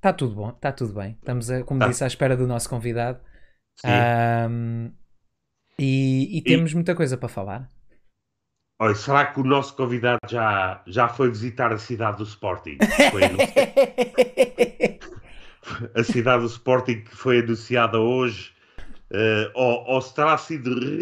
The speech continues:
Speaker 2: reanunciada hoje, ou isto é, o, uma coisa me parece óbvia.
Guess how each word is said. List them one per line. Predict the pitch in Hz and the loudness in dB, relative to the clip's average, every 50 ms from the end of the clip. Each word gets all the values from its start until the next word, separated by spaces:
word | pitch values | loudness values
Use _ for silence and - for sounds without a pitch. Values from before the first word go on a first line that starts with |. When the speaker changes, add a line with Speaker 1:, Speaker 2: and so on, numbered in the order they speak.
| 185 196 196 175 147 - - - | 0 0 0 0 -2 -4 -4 -2
Speaker 2:
reanunciada | 139 143 143 143 151 143 127 - - - 123 135 135 123 120 117 | 0 0 2 2 0 0 -2 -4 -4 0 2 2 2 4 2 2
hoje, | 120 127 139 143 143 139 123 117 - - - _ _ _ _ _ _ _ _ _ | 2 2 0 0 0 -2 -4 -8 -14 -18 -20 _ _ _ _ _ _ _ _ _
ou | - 113 117 107 104 101 98 85 85 | -4 -2 0 2 0 0 -2 -4 -8
isto | 107 101 - - - | -10 -10 -8 -6 -6
é, | 117 107 - - - - _ _ _ _ _ _ _ _ - | -6 -6 -8 -10 -14 -16 _ _ _ _ _ _ _ _ -12
o, | 101 98 101 101 98 95 92 85 82 80 82 - - _ _ _ _ - | -10 -8 -8 -8 -8 -8 -8 -8 -10 -12 -14 -16 -20 _ _ _ _ -6
uma | 101 104 113 117 - | 0 4 4 4 6
coisa | - 143 143 147 135 143 151 | 6 6 6 6 6 4 4
me | 143 135 | 4 2
parece | - - 135 131 135 135 131 - - - 123 123 120 110 - - | 0 2 2 4 2 2 0 -6 -10 -8 -4 -4 -4 -4 -4 -2
óbvia. | 101 113 117 98 90 92 87 82 78 - | 0 2 2 2 0 -4 -6 -6 -6 -8